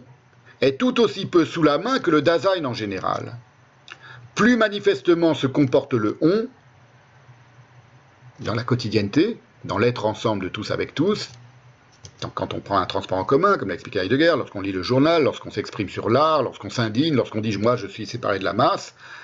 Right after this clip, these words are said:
lorsqu'on a une, une, une attitude de, de, de, d'élitiste, comme on dit aujourd'hui, eh ben, en réalité, on est un, un, intégralement dans le, dans, dans le on et on est intégralement sous la dictature du on.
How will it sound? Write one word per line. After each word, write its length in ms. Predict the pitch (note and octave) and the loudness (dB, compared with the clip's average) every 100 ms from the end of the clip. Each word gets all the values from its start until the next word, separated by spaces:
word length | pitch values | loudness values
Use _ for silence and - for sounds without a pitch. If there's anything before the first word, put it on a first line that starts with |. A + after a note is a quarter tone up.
| - - | -18 -10
lorsqu'on 300 | A2+ - A2 | -8 -2 0
a 80 | G2+ | 0
une, 180 | G2 G2 | -2 -4
une, 180 | F#2+ F#2+ G2+ | -4 -6 -6
une 140 | G2+ | -4
attitude 480 | G2 - - A1 - | -4 -6 -8 -6 -6
de, 360 | - - - - - - - - | -6 -6 -8 -10 -16 -20 -20 -10
de, 160 | G#2 | -8
de, 220 | F#2+ - - G#2+ | -6 -8 -10 -4
d'élitiste, 960 | B2+ D3 C#3+ C#3 B2+ G#3+ A#3 - - - | 0 2 4 2 -2 0 0 0 -12 -6
comme 180 | G#2+ F#2+ | -4 0
on 120 | A2+ | 2
dit 160 | D3+ | 4
aujourd'hui, 520 | A#2+ G2+ F#2 G2 F#3+ G3+ - - | 2 2 -2 0 0 -2 -10 -4
eh 80 | A2+ | 0
ben, 80 | B2 | 2
en 100 | B2 | 4
réalité, 380 | B2 B2 B2+ | 4 2 4
on 120 | E3 B2+ | 4 6
est 140 | C3+ | 2
un, 80 | A#2 | 2
un, 300 | A#2 A2+ A2+ | -4 -2 0
intégralement 640 | C3+ B2+ B2 G#2 G#2+ C3+ | 0 2 2 2 2 2
dans 120 | B2+ | 2
le, 340 | F#2+ F2+ - - | 0 -4 -6 -6
dans, 200 | - G2+ | -6 -6
dans 200 | - G2+ | -2 -2
le 180 | F#2 G2 | 2 4
on 180 | C3+ D#3+ | 4 4
et 60 | |
on 120 | G2+ G2+ | 2 0
est 140 | G#2 | 0
intégralement 440 | C3 A#2+ G2+ C3 | 0 -2 0 0
sous 120 | B2+ B2+ | 0 0
la 100 | G#2+ | -2
dictature 400 | G#2 F#2+ A#2 G#2+ | -2 -4 -2 -2
du 160 | F2 | -4
on. 80 | E2 | -10